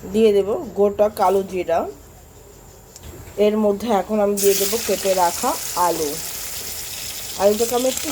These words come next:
সেদ্ধ করে নিয়েছি। আর এর মধ্যে দিয়ে দেব বরবটি।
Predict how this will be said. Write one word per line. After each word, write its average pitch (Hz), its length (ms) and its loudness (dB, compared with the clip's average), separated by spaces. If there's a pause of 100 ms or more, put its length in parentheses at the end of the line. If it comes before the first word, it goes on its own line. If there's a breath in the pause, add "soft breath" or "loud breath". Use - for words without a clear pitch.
সেদ্ধ 220 200 0 (160)
করে 214 240 2
নিয়েছি। 180 360 -2 (1000)
আর 233 100 4 (220)
এর 202 160 2
মধ্যে 190 300 -2
দিয়ে 190 220 0
দেব 185 120 -4 (840)
বরবটি। 185 580 2